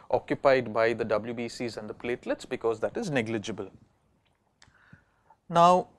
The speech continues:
that's equal to the blood volume. Now, this R B C volume is, we know that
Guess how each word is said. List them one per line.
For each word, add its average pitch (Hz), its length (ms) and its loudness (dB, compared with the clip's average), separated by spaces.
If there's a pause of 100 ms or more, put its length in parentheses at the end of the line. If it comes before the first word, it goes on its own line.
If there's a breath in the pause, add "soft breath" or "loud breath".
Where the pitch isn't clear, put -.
(280)
that's 135 260 0
equal 156 360 -2
to 156 140 -4
the 131 120 -2
blood 139 340 -2
volume. 123 480 -4
Now, 202 160 0
this 185 300 0
R 147 140 2
B 170 180 -6
C 214 240 -4
volume 160 600 -2
is, 151 460 -4 (240 loud breath)
we 151 220 0
know 170 260 -4
that 147 320 0